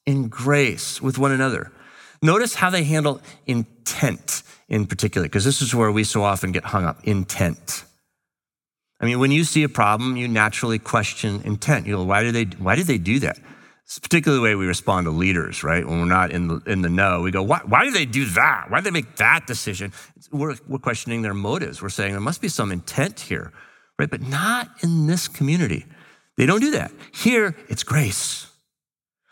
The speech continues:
They don't accuse their leaders. They don't assign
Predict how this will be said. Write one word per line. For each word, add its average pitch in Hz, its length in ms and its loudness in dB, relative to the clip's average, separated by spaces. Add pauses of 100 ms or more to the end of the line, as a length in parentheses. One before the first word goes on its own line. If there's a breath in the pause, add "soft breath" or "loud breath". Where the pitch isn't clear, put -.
(140)
They 107 80 2
don't 143 140 4
accuse 180 500 2
their 190 160 2
leaders. 214 580 0 (560 soft breath)
They 110 100 4
don't 160 140 4
assign 165 960 0